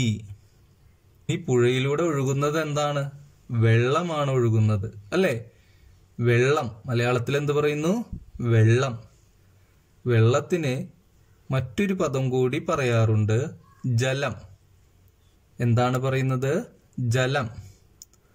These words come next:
സംസ്കൃത ഭാഷയിൽ വെള്ളത്തിന് പറയുന്ന പേര് ജലം എന്ന്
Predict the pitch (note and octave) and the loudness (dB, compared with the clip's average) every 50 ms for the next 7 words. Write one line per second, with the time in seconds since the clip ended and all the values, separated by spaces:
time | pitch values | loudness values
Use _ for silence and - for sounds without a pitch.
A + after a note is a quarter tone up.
0 | _ - - _ - - - A#2 A2+ A2+ A2+ - - - D3 D3+ D3+ D#3+ D#3+ C3 | _ -20 -20 _ -14 -8 -2 0 2 2 0 0 -6 -6 -6 -2 -2 -2 0 0
1 | A#2 C#3+ D#3 D3 - - D#3+ D#3 D3+ D3+ D#3+ F#3+ F#3+ - - _ _ _ _ _ | 0 -2 -2 -4 -4 -4 -4 -2 -2 -2 -2 -4 -4 -8 -20 _ _ _ _ _
2 | _ _ _ _ _ - - - - B2+ B2+ B2 B2+ C3+ C3 C3 - D3 C#3+ C#3+ | _ _ _ _ _ -20 -18 -6 -2 0 2 2 2 0 -2 -4 -6 -4 -4 -2
3 | C#3 C#3+ C#3 C3+ C3+ C3 C3 C3 C3 B2 C3 B2+ B2 B2 A#2+ A#2 A#2+ C3 E3+ G#3+ | -2 -2 -2 0 0 0 0 0 -2 0 0 0 2 2 2 0 0 0 -2 -4
4 | - - _ _ _ _ - _ _ _ _ - - B2 G#2 A2 A#2 A2 G#2+ G#2 | -8 -14 _ _ _ _ -20 _ _ _ _ -6 -2 0 2 4 6 6 6 6
5 | A2 A#2 B2 B2+ B2 B2 B2 B2+ B2+ B2+ - - C3+ B2+ C3 B2 | 4 2 0 0 -2 -2 -2 -4 -6 -8 -6 -4 0 0 2 2